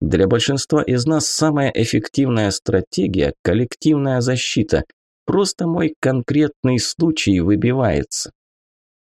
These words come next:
Так что ждал меня сложный и не гарантирующий успеха путь поиска методов тренировки и обучения.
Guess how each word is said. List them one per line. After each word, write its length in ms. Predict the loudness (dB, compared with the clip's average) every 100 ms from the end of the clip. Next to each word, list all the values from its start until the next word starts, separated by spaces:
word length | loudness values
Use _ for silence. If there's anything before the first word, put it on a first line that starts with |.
| _ _ _ -2
Так 240 | 0 0
что 280 | -4 -2 -2
ждал 360 | 0 0 0
меня 240 | 0 2 0
сложный 840 | -2 0 2 2 0 0 2 2 2
и 100 | 2
не 140 | 2
гарантирующий 960 | 2 2 2 0 0 2 2 2 2 2
успеха 560 | 0 0 2 4 2 0
путь 280 | 0 0 -2 -2
поиска 500 | 2 2 0 0 0
методов 500 | 0 0 2 2 0 -2
тренировки 680 | 0 2 2 2 0 -2
и 180 | 0 2
обучения. 800 | 2 2 -2 -2 -2 0 0 -4